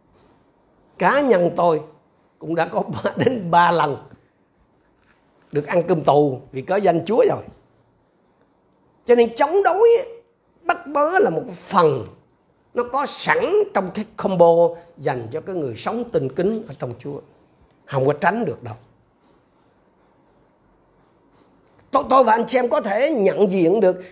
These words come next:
cái người tinh kính là cái không, không phải là họ có gặp bắt bớ hay không, mà là cái thái độ của họ khi gặp phải bắt bớ, khi gặp phải chống đối.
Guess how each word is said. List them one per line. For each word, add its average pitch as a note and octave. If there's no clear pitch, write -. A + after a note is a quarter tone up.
cái E4
người A3+
tinh C#4
kính G#4
là F3
cái F4
không, B3+
không B3
phải C4
là G#3
họ D#3+
có C4+
gặp G3
bắt D4
bớ D#4+
hay D4
không, B3+
mà C3+
là C3
cái G3
thái C#4+
độ B2
của G3
họ A2+
khi F#3
gặp C#3
phải C3+
bắt F#3
bớ, G3
khi D#3
gặp A#2
phải B2+
chống E3+
đối. D#3+